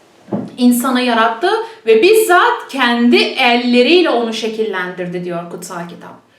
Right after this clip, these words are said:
İşte bu denli değerliyiz sevgili kardeşler, sevgili arkadaşlar. Tanrı bizzat bize değer verdiğini kendi elleriyle bizi işlemesinden anlayabiliyoruz. Daha ilk yaratılıştan.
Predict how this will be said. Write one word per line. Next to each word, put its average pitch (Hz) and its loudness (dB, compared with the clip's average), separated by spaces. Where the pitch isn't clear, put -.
İşte 214 -14
bu 247 -4
denli 233 0
değerliyiz 185 -10
sevgili 180 -12
kardeşler, 180 -16
sevgili 175 -10
arkadaşlar. 180 -18
Tanrı 277 0
bizzat 370 2
bize 247 0
değer 277 2
verdiğini 262 -2
kendi 262 0
elleriyle 277 2
bizi 240 -6
işlemesinden 214 -8
anlayabiliyoruz. 185 -10
Daha 214 -8
ilk 277 -4
yaratılıştan. 175 -12